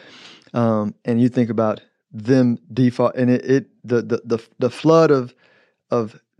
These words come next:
default and debts coming is extremely massive, uh,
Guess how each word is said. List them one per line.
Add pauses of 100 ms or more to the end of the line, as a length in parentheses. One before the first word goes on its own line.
default
and
debts (200)
coming (680)
is (120)
extremely (300)
massive, (460)
uh,